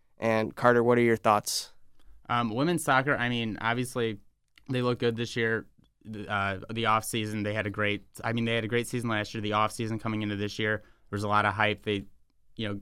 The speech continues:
Speaker 2: first time coach last year, um,
Speaker 1: Jeff Hostler.
Speaker 2: Je-, Jeff Hostler, yeah, did a phenomenal job with the team last year, and it's definitely carrying over into this year. They're seven one and three, and I'm very excited to see how they do the rest of the year.
Speaker 1: Yeah, we,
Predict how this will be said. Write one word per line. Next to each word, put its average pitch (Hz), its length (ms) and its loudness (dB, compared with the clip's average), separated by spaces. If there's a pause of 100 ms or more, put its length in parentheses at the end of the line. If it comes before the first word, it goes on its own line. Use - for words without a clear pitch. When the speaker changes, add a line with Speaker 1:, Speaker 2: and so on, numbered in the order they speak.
Speaker 2:
first - 300 -4
time 117 200 0
coach 117 300 -2
last 110 300 -2
year, 110 280 -2
um, 98 340 -8 (200)
Speaker 1:
Jeff 123 240 4
Hostler. 110 420 0
Speaker 2:
Je-, 113 40 -10
Jeff 113 200 -2
Hostler, 107 600 2
yeah, 98 300 0
did 104 160 -2
a 107 60 -2
phenomenal 107 440 2
job 101 380 2 (420)
with 123 120 -4
the 117 80 -4
team 117 180 0
last 110 240 0
year, 120 60 2
and 110 80 0
it's 101 140 -8
definitely 110 360 -2
carrying 107 380 2
over 104 240 0
into 101 160 0
this 107 200 -2
year. 110 140 0
They're 101 140 -4
seven 107 480 -4 (320)
one 107 180 0
and 98 140 -4
three, 113 360 2
and 95 420 -2 (100)
I'm 98 200 -4
very 101 220 -2
excited 92 320 -6
to 95 60 -10
see 92 160 -8
how 92 120 -6
they 95 120 -6
do 98 160 -8
the 95 60 -8
rest 90 180 -8
of - 60 -14
the 104 40 -8
year. 98 220 -10 (260)
Speaker 1:
Yeah, 120 260 4 (120)
we, 143 540 4